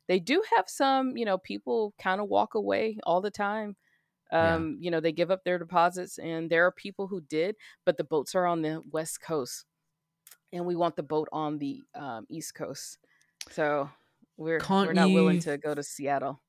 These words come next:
Speaker 1: <laughs>
Speaker 2: can't you fly to Seattle and then sail it to the East Coast?
Speaker 1: You can, um,
Speaker 2: That's kind
Speaker 1: from
Speaker 2: of the
Speaker 1: what I
Speaker 2: point of a boat,
Speaker 1: understand,
Speaker 2: isn't it?
Speaker 1: I, I think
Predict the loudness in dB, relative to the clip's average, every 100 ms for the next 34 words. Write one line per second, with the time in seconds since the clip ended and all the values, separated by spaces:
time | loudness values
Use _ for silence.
0 | _ _ _ -8 -8 _ _ 0 2 2
1 | 0 0 2 6 4 2 -2 -6 -4 -6
2 | -2 2 2 2 0 0 2 2 0 2
3 | 4 4 2 6 8 8 6 4 0 -12
4 | -6 -2 0 0 -2 -4 -2 -2 -4 -8
5 | -10 -10 -12 -12 -18 _ _ _ _ _
6 | _ _ _ _ -8 -4 -2 2 4 4
7 | 2 2 6 8 8 6 4 2 0 4
8 | 6 8 6 4 2 -2 0 0 2 6
9 | 8 8 8 8 8 6 4 6 6 6
10 | 2 -4 -2 0 0 -2 -20 _ _ _
11 | _ -20 -20 -20 _ _ 10 10 10 6
12 | 4 -2 -2